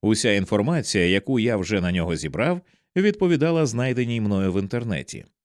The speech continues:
Він працював у Вулфсон і партнери,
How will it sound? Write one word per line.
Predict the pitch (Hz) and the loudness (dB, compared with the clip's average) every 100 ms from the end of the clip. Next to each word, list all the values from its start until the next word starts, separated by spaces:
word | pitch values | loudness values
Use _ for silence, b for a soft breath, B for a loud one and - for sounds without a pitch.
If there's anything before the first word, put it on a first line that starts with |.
| _ _ _ - | _ _ _ -4
Він | 185 214 | 0 2
працював | 156 131 117 127 135 - | 0 0 0 2 0 2
у | 117 104 | 2 2
Вулфсон | 98 131 113 - 123 | 2 0 0 -2 -2
і | 120 | -2
партнери, | 113 123 131 160 110 69 - | -4 -4 -2 -2 -2 -4 -8